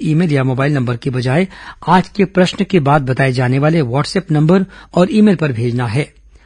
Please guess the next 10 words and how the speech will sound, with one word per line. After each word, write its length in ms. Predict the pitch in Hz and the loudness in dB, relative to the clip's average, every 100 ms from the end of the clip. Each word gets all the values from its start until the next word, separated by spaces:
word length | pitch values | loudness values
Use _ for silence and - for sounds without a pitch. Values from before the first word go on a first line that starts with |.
| - | 0
अमृत 320 | 180 214 - | 2 2 2
महोत्सव 280 | 151 147 156 | 0 0 -4
के 120 | 151 | -2
तहत 280 | 143 165 214 - - - - | 2 2 0 -4 -20 -20 -4
आज 200 | 147 147 | 0 0
का 140 | - 147 | 0 -2
प्रश्न 320 | 156 - 185 | -2 0 0
है, 340 | 143 180 233 _ _ _ _ | 4 2 0 _ _ _ _
पुणे 220 | 170 208 | 4 6
में 260 | 214 165 175 | 6 4 2